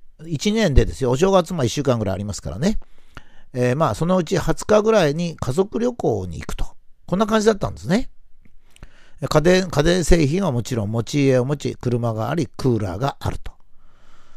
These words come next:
それから、ゆりかごから墓場までの保障された人生が、まあ、年金とかそういうのも含めてあると。それから、突然の事故とか天災に巻き込まれないような安全安心な社会ができると。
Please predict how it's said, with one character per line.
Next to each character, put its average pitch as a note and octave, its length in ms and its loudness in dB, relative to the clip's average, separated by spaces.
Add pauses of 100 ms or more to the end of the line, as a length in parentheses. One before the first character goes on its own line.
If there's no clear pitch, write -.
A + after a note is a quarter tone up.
(120)
そ - 120 -8
れ - 20 -6
か E3+ 80 6
ら、 D3+ 60 6
ゆ D3+ 140 6
り F#3+ 120 0
か F#3+ 160 4
ご F3 140 -4
か F#3 100 2
ら E3+ 100 6
墓 D3 280 4
場 E3 160 4
ま D#3 180 0
で B2+ 140 2
の C#3+ 100 -2
保 C3+ 140 4
障 G3 200 2
さ E3 120 2
れ F3 100 -2
た F#3 260 2
人 B2+ 280 -2
生 G2+ 260 -4
が、 D3+ 280 2
ま B2+ 100 -4
あ、 A2+ 40 -4
年 C#3 240 -2
金 C#3 220 -4
と C#3 80 4
か G#2+ 120 -2
そ - 120 0
う - 20 4
い B2 40 0
う - 20 -8
の A2 80 -6
も F#2+ 60 -8
含 D3 180 -2
め C#3 80 2
て - 140 10
あ - 120 0
る - 80 0
と。 - 140 -8 (1120)
そ - 120 4
れ G#3 60 6
か A#3 100 6
ら、 G#3+ 100 4
突 D#3+ 280 2
然 F#3+ 200 6
の F3+ 120 4
事 D#3+ 120 4
故 D3+ 140 4
と E3 100 4
か D3+ 160 4
天 C#3+ 240 6
災 C#3+ 200 4
に C3+ 100 -2
巻 C3+ 240 -2
き - 20 -12
込 G3+ 80 -4
ま A#3 140 2
れ B3+ 80 2
な G3 160 4
い A2+ 60 4
よ G2+ 140 0
う F2+ 40 -8
な F2+ 260 -8
安 C3+ 220 0
全 C3 260 0
安 D3+ 160 -2
心 G3 260 -6
な A#3 120 -2
社 - 180 -2
会 G2+ 300 0
が G#2+ 160 -2
で G2+ 160 6
き F#2 120 -4
る - 80 -10
と。 - 120 -14